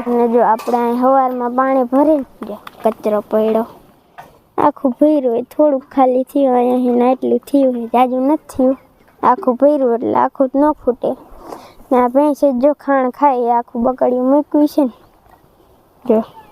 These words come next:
નીંદ લાવે ને ત્યારે તો આમ લે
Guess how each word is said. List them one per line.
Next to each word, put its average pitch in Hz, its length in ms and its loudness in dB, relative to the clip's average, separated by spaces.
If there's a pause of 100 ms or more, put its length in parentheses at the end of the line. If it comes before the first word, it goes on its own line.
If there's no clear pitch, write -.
(1160)
નીંદ 349 300 4
લાવે 359 240 2
ને 320 80 0
ત્યારે 311 260 2
તો 302 60 -4
આમ 302 180 0 (360)
લે 277 120 6